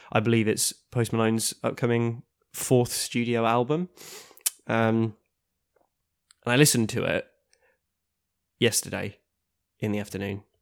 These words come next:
when it was released. Um, and I really liked it.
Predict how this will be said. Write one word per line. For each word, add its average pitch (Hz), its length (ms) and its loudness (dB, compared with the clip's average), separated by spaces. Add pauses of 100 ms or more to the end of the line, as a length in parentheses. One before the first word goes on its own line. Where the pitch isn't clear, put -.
(220)
when 113 180 2
it - 40 -4
was 101 140 -4
released. 98 460 -6 (1200)
Um, 110 440 4 (420)
and 131 80 6
I 131 60 10
really 143 180 12
liked 120 340 4
it. 156 220 6